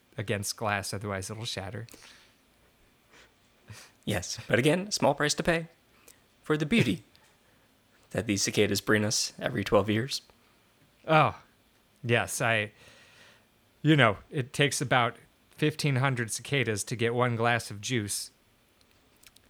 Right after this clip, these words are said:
Speaker 1: <laughs> So it is somewhat, and, and it's not cheap.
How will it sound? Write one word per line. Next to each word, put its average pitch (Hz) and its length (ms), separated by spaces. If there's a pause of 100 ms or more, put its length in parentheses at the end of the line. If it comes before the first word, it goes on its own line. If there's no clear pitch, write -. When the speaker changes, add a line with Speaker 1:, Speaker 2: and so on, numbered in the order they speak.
(540)
Speaker 1:
<laughs> 156 100 (1120)
So 190 220
it 208 80
is - 260 (1400)
somewhat, 262 540
and, 190 300 (100)
and 151 180
it's 175 300 (720)
not 208 240
cheap. 269 340